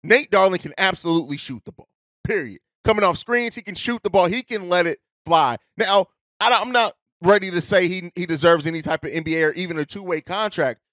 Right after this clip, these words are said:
but if the Bulls can keep them in the G League system, in their G League system, and maybe develop them. We talked about, I talked about it on the Javon Freeman Liberty video, how important it is for a team like the Chicago Bulls that does not operate as a luxury tax-paying team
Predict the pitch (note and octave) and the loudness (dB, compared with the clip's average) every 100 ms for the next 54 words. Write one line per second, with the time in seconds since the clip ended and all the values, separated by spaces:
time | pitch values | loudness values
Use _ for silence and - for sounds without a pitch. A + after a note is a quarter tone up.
0 | _ F3+ F#3 F3+ D#3 - G3 B3+ - G#3 | _ -4 -2 -4 -6 -2 0 0 -2 -12
1 | - A3 - G#3 F3 G3+ G#3 E3 F#3+ F#3 | -10 -10 -6 -6 -6 -8 -8 -8 -8 -8
2 | F#3 E3 D3+ B2+ B2 B2+ C#3+ G#3 F3 G#3+ | -10 -8 -8 -8 -12 -6 0 0 0 -2
3 | G#3 G3+ - F3+ - B2 - _ _ D3 | -4 -6 -4 -4 -4 -10 -14 _ _ -4
4 | E3 A3 A3+ G#3 G3+ F#3 - A#2+ C3 E3 | 2 2 0 -2 2 2 2 -8 -10 -4
5 | A3+ - G3+ G3+ A#3+ B3+ G#3+ A3 G#3 F#3 | -4 -4 -6 -4 -4 -10 -4 -2 0 -4
6 | _ _ _ F#3+ G#3 F3 E3 F3+ F3+ - | _ _ _ 0 0 -6 -4 -2 -2 -6
7 | F3 D#3+ E3+ A3+ G#3 D#3+ D3+ C#3 C#3 C3+ | -12 -2 2 2 0 -6 -4 0 2 2
8 | - _ - G3+ B3+ C4 A3 - G3 - | -2 _ -4 0 0 -2 -12 0 0 2
9 | E3+ D#3+ D#3+ D3+ - D#3+ D3 - G#3+ A3 | -4 -4 -2 -2 -2 -4 -4 -4 -6 -2
10 | G#3 A#3 - G#3 G#3+ G3+ F#3+ G#3+ E3 - | -2 -2 -4 -4 -4 -6 -4 -2 -4 -6
11 | _ _ - F3 _ E3+ A3 A#3 G#3 G3 | _ _ -4 -4 _ 0 0 -4 -4 -4
12 | G#3+ F#3+ G3+ F#3 F3+ D#3+ D#3+ F3+ F#3+ G3+ | -4 -4 -4 -2 -4 -4 0 0 0 -6
13 | F3+ G3 F#3+ - G3 F#3 E3+ - A3+ G#3 | -6 -4 -4 -6 -10 -8 -8 -10 -10 -10